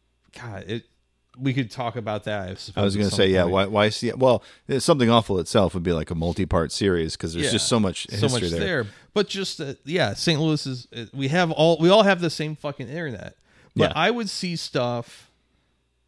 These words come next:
Speaker 1: that, like, internet buddies that lived, like, in California or in New York City,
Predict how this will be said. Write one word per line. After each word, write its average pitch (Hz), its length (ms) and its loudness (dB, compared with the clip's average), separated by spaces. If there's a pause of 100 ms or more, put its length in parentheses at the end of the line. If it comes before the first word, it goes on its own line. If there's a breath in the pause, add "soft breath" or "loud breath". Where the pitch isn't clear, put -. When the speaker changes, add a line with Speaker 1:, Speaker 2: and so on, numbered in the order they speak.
Speaker 1:
that, 127 240 -2
like, 123 400 -2 (560)
internet 135 360 0
buddies 117 420 -4
that 113 140 -4
lived, 107 280 -4
like, 104 240 -6
in 98 160 -14
California 151 960 -4
or 113 100 0
in 104 140 -4
New 107 120 -4
York 98 240 -10
City, 139 680 -6